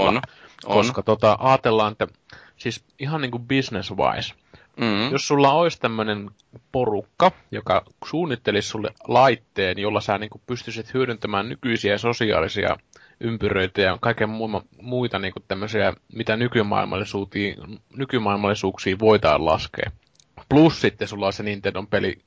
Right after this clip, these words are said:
Speaker 2: peli niinku know-how. Elikkä sä osasit, osaisit tehdä niitä paskoja, eikä omia pelejä. Niin,
Speaker 1: Niin,
Speaker 2: miksei
Speaker 1: niin siinä
Speaker 2: tä-,
Speaker 1: olisi, siinä olisi
Speaker 2: niin.
Speaker 1: ihan hur-, hurja kilpailuvaltti
Speaker 2: Siis siinä
Speaker 1: verrattuna
Speaker 2: olisi niin
Speaker 1: kilpailijoihin.
Speaker 2: käsittämätön, niinku siis, kun ajatellaan, että näin paskaa laitetta myydään kuitenkin ihan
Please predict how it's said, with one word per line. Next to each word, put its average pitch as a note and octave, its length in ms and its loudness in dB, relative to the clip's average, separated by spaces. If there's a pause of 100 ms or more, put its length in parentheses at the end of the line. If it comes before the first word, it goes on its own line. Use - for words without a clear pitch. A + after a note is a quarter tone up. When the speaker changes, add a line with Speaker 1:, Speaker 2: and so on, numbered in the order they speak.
Speaker 2:
peli G#2+ 220 4
niinku F#2+ 280 -8
know-how. G#2 500 -2 (360)
Elikkä A2 240 0
sä G#2 120 -2
osasit, A2+ 280 0 (120)
osaisit A#2 400 2
tehdä G#2 160 -4
niitä F#2 240 -6
paskoja, - 380 -4 (160)
eikä - 240 -4
omia F#2+ 300 -6
pelejä. E2+ 300 -2 (540)
Niin, F#2+ 160 -8
Speaker 1:
Niin, A2+ 160 -6
Speaker 2:
miksei B2+ 240 2
Speaker 1:
niin F3 60 6
siinä D#3+ 140 4
Speaker 2:
tä-, - 40 6
Speaker 1:
olisi, C3+ 160 -2 (140)
siinä G3+ 240 4
olisi A#2 140 4
Speaker 2:
niin. D3 80 4
Speaker 1:
ihan D3 120 0
hur-, E3+ 280 0
hurja F3 280 2
kilpailuvaltti G2+ 1000 -4 (240)
Speaker 2:
Siis E3+ 160 -4
siinä A2 100 -2
Speaker 1:
verrattuna F3 240 0
Speaker 2:
olisi F#3 200 0
niin A3 100 0
Speaker 1:
kilpailijoihin. G3 280 -4 (100)
Speaker 2:
käsittämätön, B2 720 0
niinku A2+ 220 -8
siis, - 260 -14 (180)
kun A#2+ 160 -12
ajatellaan, C3 420 2
että C3 140 -2
näin D#3 280 -4
paskaa C3+ 460 2
laitetta C3+ 480 0
myydään B2 440 0
kuitenkin A#2+ 360 -6
ihan C#3 200 -4